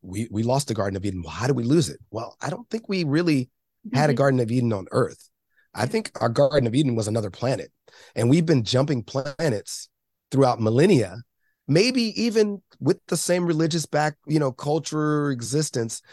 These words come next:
Speaker 1: But as we got to a new planet, we said, "Fuck, we destroyed our old planet. Let's make everybody stupid again." You know what I mean? Let's not give 'em the technology. Look at all the great things we have on this planet, the, uh, great wonders of the world that were built with technology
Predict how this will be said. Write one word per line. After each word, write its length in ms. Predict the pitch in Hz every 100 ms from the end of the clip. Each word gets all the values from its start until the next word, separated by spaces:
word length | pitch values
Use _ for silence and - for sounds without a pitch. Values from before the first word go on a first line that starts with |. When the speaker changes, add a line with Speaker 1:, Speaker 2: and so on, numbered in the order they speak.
| - -
Speaker 1:
But 140 | 131 127
as 200 | 156 165
we 100 | 160
got 200 | 165 160
to 120 | 151
a 40 |
new 140 | 143 151
planet, 320 | - 185 165
we 160 | 139 143
said, 280 | - 131 104 _
"Fuck, 260 | - 139 -
we 120 | 117
destroyed 480 | 165 131 - 139 170
our 140 | 127 123
old 160 | 127
planet. 360 | - 156 113 - _ _
Let's 200 | - 160
make 160 | 202 -
everybody 320 | - 156 123 95
stupid 380 | - 120 117
again." 340 | 82 78 - - _ _ _ - - - -
You 120 | 147
know 100 | 160
what 80 | 170
I 60 |
mean? 240 | 175 180 175 - -
Let's 220 | 127 -
not 180 | 170 170
give 140 | 147 165
'em 120 | 170
the 80 | 165
technology. 760 | - 156 _ 151 143 135 139
Look 240 | 143 180 190
at 80 | 220
all 140 | 208
the 160 | 180 147
great 440 | 117 131 175 -
things 240 | - 165 139
we 100 | 135
have 180 | 135
on 80 | 135
this 120 | 127
planet, 340 | - 135 131 110
the, 220 | 120 120
uh, 120 | 117
great 260 | 107 131 143
wonders 300 | 135 139 127
of 80 | 113
the 80 |
world 400 | 110 131 113 - _ _ _ _ _ _ _ _ _ -
that 160 | 139
were 100 | 139
built 280 | 113 151 165
with 120 | 131
technology 640 | 139 135 135 147 131 131 117